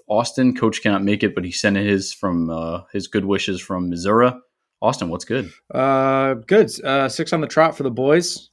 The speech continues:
Speaker 2: Um, after that
Speaker 1: Love it.
Speaker 2: Saints, uh, disaster to start the season. Um, but yeah, six on the trot, a good win, and, uh,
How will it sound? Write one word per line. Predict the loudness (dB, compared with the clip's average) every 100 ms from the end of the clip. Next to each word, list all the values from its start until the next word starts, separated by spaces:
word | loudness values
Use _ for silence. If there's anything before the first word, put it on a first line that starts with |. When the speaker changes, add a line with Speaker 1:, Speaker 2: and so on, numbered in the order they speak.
| -8
Speaker 2:
Um, | -4 0 2 2 0 -4 _ -8 -6
after | -4 -2
that | -2
Speaker 1:
Love |
it. | -2
Speaker 2:
Saints, | 0 0 2 0 -2 -8 -6
uh, | -2 0
disaster | -2 -2 -2 -2 -6
to | -6
start | -4 -4
the | -6
season. | -8 -6 -2 -4 -6 -20 -20 _
Um, | -4 -2 0 0 0
but | 2
yeah, | 2
six | 0 -2 -2
on |
the | -4
trot, | 0 2 2
a |
good | 0 -2
win, | 0 0 -2 -4 _ _ -6
and, | -2 2 2
uh, | 2 2